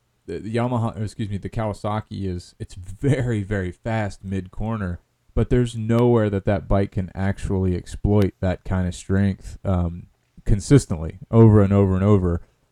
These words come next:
um, the course of a lap with every single track. So it's, it's just very difficult, I think, for Jonathan Rea to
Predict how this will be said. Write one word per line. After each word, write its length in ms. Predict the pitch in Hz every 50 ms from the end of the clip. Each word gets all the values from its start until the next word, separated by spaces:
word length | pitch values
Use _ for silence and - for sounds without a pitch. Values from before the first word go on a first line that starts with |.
| _ _
um, 320 | 101 95 90 87 87 92 104 -
the 120 | 104 101
course 320 | - - - 110 101 - -
of 100 | 92 95
a 40 | 90
lap 360 | 90 92 92 87 76 78 -
with 160 | 101 95 - -
every 200 | 95 92 92 92
single 280 | - 101 95 90 90 87
track. 400 | - - 98 92 82 - - -
So 180 | - 104 95
it's, 140 | 95 - - - - _ _ _ _
it's 140 | - 123 - -
just 160 | 113 95 90
very 220 | 107 107 107 101
difficult, 380 | 92 101 98 95 - - 92 92
I 40 | 90
think, 200 | - 95 - -
for 80 | 90
Jonathan 400 | 90 101 95 92 90 - 87 90
Rea 320 | 87 92 95 95 95 92 87
to 420 | - - 101 95 90 87 87 90